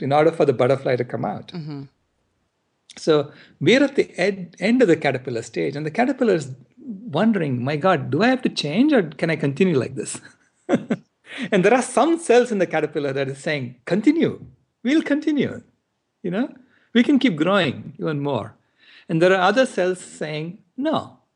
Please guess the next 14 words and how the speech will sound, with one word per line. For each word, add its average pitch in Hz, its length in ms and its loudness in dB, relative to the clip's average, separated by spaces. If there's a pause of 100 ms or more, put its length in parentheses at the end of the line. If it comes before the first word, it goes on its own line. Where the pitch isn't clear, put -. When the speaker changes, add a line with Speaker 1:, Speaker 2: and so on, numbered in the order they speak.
(200)
Speaker 1:
it's - 100 -20
time 208 180 -2
to 220 80 -6
change." - 440 -8 (1800)
Right? 170 260 -8 (320)
So, - 300 0 (420)
but 160 140 0
the 180 80 4
thing 277 220 2
about 269 160 2
the - 80 -4
caterpillar 175 680 -2
is 143 220 -6
that 139 280 -6